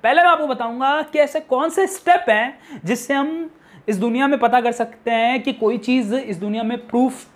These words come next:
प्रूवन है कि नहीं है। तो सबसे पहले जो मेन होता है वो होता है स्टेप, वो होता है ऑब्जर्वेशन।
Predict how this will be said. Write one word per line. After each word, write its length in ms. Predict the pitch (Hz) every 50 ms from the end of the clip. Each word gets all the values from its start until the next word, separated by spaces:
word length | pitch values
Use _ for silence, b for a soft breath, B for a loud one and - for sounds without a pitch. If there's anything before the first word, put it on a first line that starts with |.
| _ _
प्रूवन 360 | - 233 247 240 240 269 247 208
है 400 | 196 220 247 277 302 302 302 - -
कि 120 | 269 277 240
नहीं 180 | 175 131 120
है। 560 | 117 131 - - - _ _ - - - 220
तो 100 | 180 254
सबसे 360 | 254 - 349 311 320 - 392 381
पहले 260 | - 147 - 123 - - - _ _ _ _ _ - - _ - - - - - - - _ _ _ _ _ _ - _ - _ _ - _ -
जो 180 | 147 202 214 202 196 196 - - - -
मेन 320 | 170 220 247 269 254 233 - - - - _ _ - -
होता 200 | 175 165 - 147
है 160 | 120 - 90
वो 280 | 123 131 165 220 226 220
होता 260 | 202 208 202 208 202
है 220 | 196 208 208 208 208 202 - -
स्टेप, 340 | - - - 202 220 208 180
वो 180 | 151 165 190
होता 180 | 180 180 - 190
है 200 | 185 202 214 233 -
ऑब्जर्वेशन। 680 | 214 240 202 180 269 240 196 147 135 117 - - -